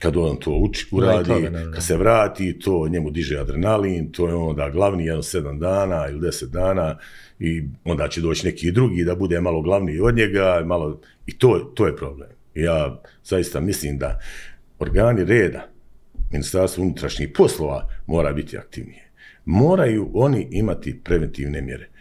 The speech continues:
Speaker 1: Ne može se desiti tri, e, za, evo, sedam dana, tri slučaja, jel? Ne može,
Speaker 2: Da,
Speaker 1: ne smije se
Speaker 2: dogodilo se
Speaker 1: desiti,
Speaker 2: malo
Speaker 1: znači.
Speaker 2: u previše slučajeva u kratkom vremenskom roku. Iako, naravno, živimo u gradu u kome, <clears throat> kad se nešto dogodi, odmah će reći, „Da, aha, niste
Speaker 1: Je.
Speaker 2: ni vi cvijeće.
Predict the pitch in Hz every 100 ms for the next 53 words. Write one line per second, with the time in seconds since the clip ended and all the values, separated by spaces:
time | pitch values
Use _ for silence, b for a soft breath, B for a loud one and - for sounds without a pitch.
0 | b b 80 147 170 95 - 76 95 131
1 | 127 - 76 - - 120 113 80 - 78
2 | 78 - 73 73 82 82 - 110 76 73
3 | 98 107 92 71 B B - 92 69 -
4 | - - - - - 71 - - _ _
5 | _ _ _ _ _ - B B 95 90
6 | 127 233 226 175 180 208 202 170 175 180
7 | 170 151 143 170 165 165 - 190 190 135
8 | 147 196 185 170 156 151 160 160 143 147
9 | 139 131 135 131 - 233 220 220 185 220
10 | 180 147 143 208 190 156 165 196 175 135
11 | 147 185 214 214 - 208 131 135 127 160
12 | 135 127 143 190 190 185 165 131 165 160
13 | 147 143 214 - - 165 151 165 160 160
14 | 156 139 131 131 135 143 160 156 220